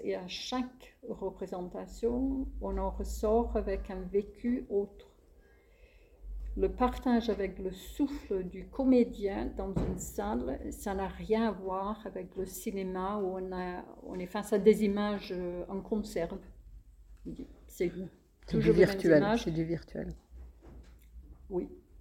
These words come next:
Speaker 1: Alors que là, on partage vraiment, on partage vraiment avec les comédiens.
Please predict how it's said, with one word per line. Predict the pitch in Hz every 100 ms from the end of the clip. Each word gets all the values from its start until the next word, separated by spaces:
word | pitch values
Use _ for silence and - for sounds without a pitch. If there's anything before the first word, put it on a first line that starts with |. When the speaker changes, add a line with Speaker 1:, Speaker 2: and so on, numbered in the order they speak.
| - -
Speaker 1:
Alors | 190 185
que | 185
là, | 196 208
on | 240 202
partage | 185 208 - 220 202 208
vraiment, | 185 190 185 190 208 262
on | 175
partage | 170 - 277 - 320 285 226
vraiment | 214 220 214 277
avec | 214 190 - 208
les | 190 180 185 190 - - -
comédiens. | 226 214 208 214 196